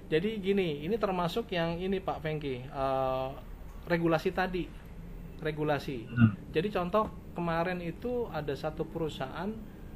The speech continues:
Speaker 1: ka-, case-nya sama seperti ini. Dia selama
Speaker 2: Hmm.
Speaker 1: ini, eh, untuk data-datanya nggak ada lagi di lokalan, di cloud gitu ya. Tapi akhirnya di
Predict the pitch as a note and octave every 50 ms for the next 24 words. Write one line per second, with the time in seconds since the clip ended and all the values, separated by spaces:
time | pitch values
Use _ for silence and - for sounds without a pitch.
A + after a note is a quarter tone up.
0 | - - - E3 E3 - - F3+ E3 - A#3 G#3 G#3 G#3+ A3 G3+ F3 - E3+ E3+
1 | E3+ - F3+ E3+ D#3+ D3 C3+ C3+ - - - - - - - - - - C#3+ C#3+
2 | F3+ A#3 A3+ - G3+ G3 - - B2 A2+ G2 F#2+ - D#3+ F3+ A3+ C4 B3+ A#3+ -
3 | - - - - - D3+ D3+ D3 D3 D3 D3 D3 D3 C#3+ - D#3+ D3+ D#3 - D#3
4 | D3+ C#3 C3+ C3 C#3 C3+ C3 B2+ - C3+ C#3 F#3 A3+ A#3 G#3+ - - - - -
5 | - C#3+ C#3 C3+ B2+ B2 B2+ C3+ B2+ C3 C3 B2 C3 A#2+ B2 A#2+ A#2+ A#2+ - E3
6 | F3+ E3+ D3 C3 C3 B2 A#2 B2+ C3 - - D#3+ D3 C#3 - A#2+ G#2+ - - -
7 | - - - - - - - - - C#3+ C#3+ - C4 C4 - - D#3+ D#3+ D#3+ -
8 | - D#3 D3+ F3+ A3+ B3+ B3+ A#3+ G#3 - - - - D#3 D3+ D#3+ D#3+ D#3+ D#3+ D#3+
9 | D#3+ D#3+ D#3+ D#3